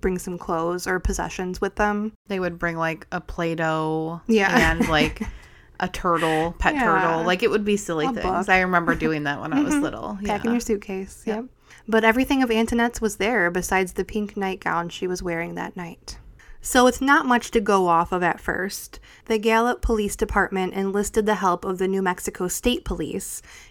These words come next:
Speaker 1: and other agencies to help investigate and head searches for Antoinette.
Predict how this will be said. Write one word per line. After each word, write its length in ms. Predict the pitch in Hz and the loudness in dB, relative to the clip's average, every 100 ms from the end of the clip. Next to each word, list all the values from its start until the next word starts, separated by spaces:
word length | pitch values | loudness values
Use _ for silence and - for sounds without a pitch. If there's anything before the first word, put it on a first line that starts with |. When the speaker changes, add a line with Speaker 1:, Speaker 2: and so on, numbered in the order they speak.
| _ | _
Speaker 1:
and 220 | 208 190 - | 0 2 4
other 240 | 196 208 | 4 4
agencies 580 | - 190 180 180 - 175 | 6 4 4 -2 -4 -6
to 100 | - | -4
help 180 | 190 185 | 0 0
investigate 800 | 185 185 170 - - 180 175 180 | 0 0 0 -2 0 2 2 0
and 460 | 185 175 175 185 196 _ | -2 -2 -4 -6 -10 _
head 280 | - 208 190 | -2 0 0
searches 500 | - 214 175 165 151 | 0 -2 -2 -6 -8
for 140 | - 180 | -4 -2
Antoinette. 540 | 170 165 185 - - | -2 -4 -6 -6 -8